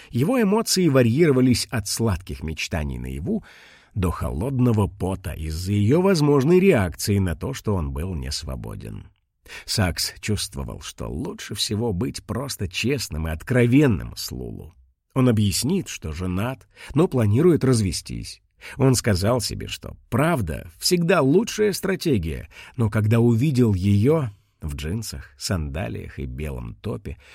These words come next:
с собранными в пучок волосами, идущую к скамейке, где он сидел, застыв как статуя в музее мадам Тюссо, то выбрал лучшую стратегию на данный момент.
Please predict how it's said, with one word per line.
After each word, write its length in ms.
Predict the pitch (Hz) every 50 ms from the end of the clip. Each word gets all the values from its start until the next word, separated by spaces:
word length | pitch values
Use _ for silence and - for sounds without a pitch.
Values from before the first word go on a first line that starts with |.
| - - - _
с 120 | - -
собранными 640 | - - - 135 135 123 123 123 113 113 110 110 104
в 80 | 104
пучок 380 | - - 110 - 123 117 107 -
волосами, 800 | 80 73 64 50 53 60 - - - 117 120 139 135 120 104 - - _
идущую 480 | - 73 69 78 71 - - - 58
к 80 | - -
скамейке, 760 | - - - - 65 69 101 123 127 - 110 - - - - - -
где 180 | - 76 69
он 140 | 60 58 60
сидел, 420 | - - - 62 60 60 52 - - _ _ _ -
застыв 500 | - 85 - - - - - 71 - -
как 200 | - - - -
статуя 400 | - - - 65 - - - 65
в 40 | 67
музее 380 | 80 82 85 78 80 73 64
мадам 340 | 65 71 71 69 67 60 62
Тюссо, 420 | - - 82 - - - 180 185 - - - - - - - - - - - _ _ _ _ _ _ _
то 180 | - 170 214 220
выбрал 460 | 170 147 170 170 151 165 175 180 - -
лучшую 640 | 139 143 160 160 151 139 117 - - - 123 123 120
стратегию 800 | 107 - - - 87 73 - - 85 87 85 87 95 95 104 104
на 220 | 101 98 95 85
данный 460 | 64 60 64 65 64 58 57 60 65
момент. 720 | 64 62 60 - - 58 57 55 50 - - - - -